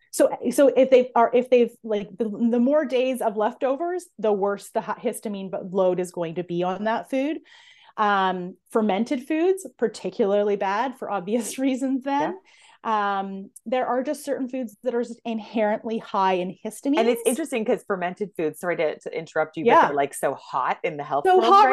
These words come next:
Speaker 1: right now.
Speaker 2: now.
Speaker 1: So good for your gut. Have all the
Speaker 2: Yeah.
Speaker 1: kombucha,
Speaker 2: Yeah,
Speaker 1: drink all the ki-, eat all the
Speaker 2: exactly.
Speaker 1: kimchi, right? And I
Speaker 2: Yeah.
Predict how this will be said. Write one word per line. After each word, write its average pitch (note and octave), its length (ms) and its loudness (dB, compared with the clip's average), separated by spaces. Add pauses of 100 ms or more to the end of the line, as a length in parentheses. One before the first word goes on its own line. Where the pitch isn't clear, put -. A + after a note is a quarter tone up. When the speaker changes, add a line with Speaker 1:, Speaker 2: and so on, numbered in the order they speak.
Speaker 1:
right E4+ 80 4
now. E4 180 6
Speaker 2:
now. C#4+ 60 6
Speaker 1:
So G#4 320 6
good G4 200 6
for G4 60 6
your G4 180 4
gut. F#4+ 240 6
Have F4 220 2
all F4+ 100 6
the F4+ 100 0
Speaker 2:
Yeah. F#4+ 100 0
Speaker 1:
kombucha, F#4 360 0 (300)
Speaker 2:
Yeah, D4 320 2
Speaker 1:
drink G#4 240 2
all F4 140 0
the E4+ 100 -2
ki-, - 100 -4
eat D#4+ 280 -2
all F#4 100 0
the C4+ 60 -2
Speaker 2:
exactly. B3+ 120 -6
Speaker 1:
kimchi, E4 540 -6
right? G#3+ 320 -6
And C4 100 -8
I - 40 0
Speaker 2:
Yeah. A#3 180 2